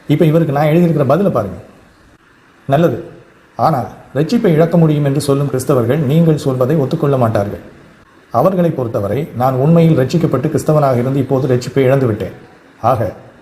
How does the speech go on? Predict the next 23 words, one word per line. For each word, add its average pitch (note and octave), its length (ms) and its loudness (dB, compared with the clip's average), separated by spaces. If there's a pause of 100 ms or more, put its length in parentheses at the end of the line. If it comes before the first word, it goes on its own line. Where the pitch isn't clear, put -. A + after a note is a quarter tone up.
கிறிஸ்தவர்களாகிய D#3 640 2
உங்களுக்குள்ளேயே C3+ 880 -2
ஒரே C#3 200 2
நம்பிக்கை B2+ 420 -2
கிடையாது. G#2 400 -2 (680)
இதுதான் A#2+ 520 0 (160)
பைபிளை D#3+ 400 2
நம்பினால் C3 480 2
வரும் C3 320 2
குழப்பம். A2+ 460 -2 (1080)
இவர் F3 260 2
வந்து, D#3 220 2
"நான் C#3 160 2
ரட்சிக்கப்படவே C#3+ 540 0
இல்லை, C3+ 260 2
அதனால C3+ 400 0
தான் C#3+ 120 -2
நான் C3 120 -4
கிறிஸ்தவத்தை B2+ 360 -2
விட்டு A#2 200 -4
போறேன்" B2 260 2
அப்படிங்கிறார். F#2+ 380 -8 (600)
ஆனா A#2+ 300 0